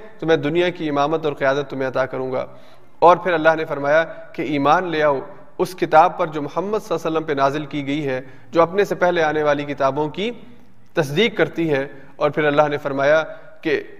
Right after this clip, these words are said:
"वस्ताईनु बिस्सब्रि वस्सला", ये सब्र और नमाज के ज़रिए से अल्लाह से मदद और इस्तिआनत तलब करो।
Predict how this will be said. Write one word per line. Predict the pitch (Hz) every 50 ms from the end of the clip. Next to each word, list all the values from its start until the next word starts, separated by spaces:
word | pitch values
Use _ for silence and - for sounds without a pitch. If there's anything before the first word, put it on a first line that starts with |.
| - 147
"वस्ताईनु | 151 156 - - 156 143 151 180 208 202 180 160
बिस्सब्रि | 151 147 - - 156 151 151 147 143
वस्सला", | 139 135 - - 147 139 143 156 175 180 - - - - - - - -
ये | - 139 156 175 180 170 135 - - - - - - - -
सब्र | - - - 170 170 190 208 -
और | - 170 170 160
नमाज | 151 143 143 160 190 214 208
के | - 190
ज़रिए | 170 170 160 165 165 160
से | - 175 160 -
अल्लाह | 147 143 139 156 156
से | 147 - 147
मदद | 135 139 139 156 156 147
और | 147 143
इस्तिआनत | 139 - - 143 139 139 143 151 147 -
तलब | 143 135 143 139 -
करो। | 151 139 143